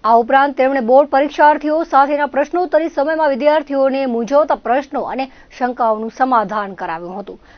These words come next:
બોર્ડ પરીક્ષાને જીવનનો એક પડાવ માની ભયમુક્ત રહી પરીક્ષા આપવા સમજ આપી હતી. કાર્યક્રમના પ્રારંભે પી જી ઝાલાએ ઉપસ્થિત મહાનુભાવો, વાલીઓ અને વિદ્યાર્થીઓનું શાબ્દિક સ્વાગત કર્યું હતું.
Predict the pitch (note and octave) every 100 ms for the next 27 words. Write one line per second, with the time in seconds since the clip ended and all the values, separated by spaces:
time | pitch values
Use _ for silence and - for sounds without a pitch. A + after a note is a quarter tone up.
0 | _ A3+ B3 A#3 B3 C4+ D4 C4+ C4+ G#3
1 | A#3+ D#4 E4+ E4 C#4+ D#4+ C4 C4 E4 D#4
2 | A#3 B3 A#3+ A#3+ B3 B3 A#3 C4 C4 A#3+
3 | - A#3 A3+ A3 A3 A3 - A#3 G#3 G#3
4 | G3+ C4+ A#3 F#3+ E3+ F#3+ F3 G3 - -
5 | - - _ C4+ C#4+ F4 F4 F4+ D4 D4
6 | D4+ D4+ D4 D4 D#4 E4 D#4 A3+ B3+ B3+
7 | C4 B3 A#3 C4 C4 C4 A#3+ A#3 D4+ C4+
8 | G3 F#3+ G3+ - _ _ _ _ B3 C#4+
9 | E4 F4+ F4 D4+ D4 C#4 C4+ C4 B3+ C4
10 | B3+ G#3+ G#3+ G#3+ B3 G#3+ G3 F3+ - F#3+
11 | F3+ F#3 F3+